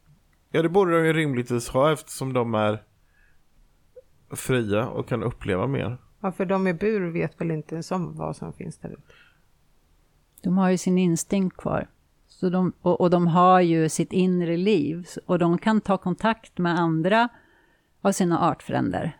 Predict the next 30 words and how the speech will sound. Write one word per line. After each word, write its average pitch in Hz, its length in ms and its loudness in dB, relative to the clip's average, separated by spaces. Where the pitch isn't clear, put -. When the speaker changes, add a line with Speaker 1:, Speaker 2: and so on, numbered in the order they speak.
Speaker 3:
och 185 140 0
se 156 360 0
Speaker 2:
Mm. 185 440 -4
Speaker 3:
hur 175 100 0
de 151 220 0
lever. 185 460 0
Speaker 1:
Mm. 147 840 -6
Speaker 3:
Så, 208 300 2
alltså, 214 240 -2
de 214 180 2
har 233 180 2
en 220 100 2
mycket 196 340 0
rikare 180 500 -2
värld 202 440 0
än 180 140 0
vad 156 140 -2
vi - 180 -4
har. 160 420 -4
Eh, 156 640 -2
och 190 120 0
det 202 80 2
var 208 140 4
det 202 120 4
jag 220 180 4
fick - 180 -4
erfara 190 640 2
här 165 160 2
med, 156 320 -2
med, 156 480 0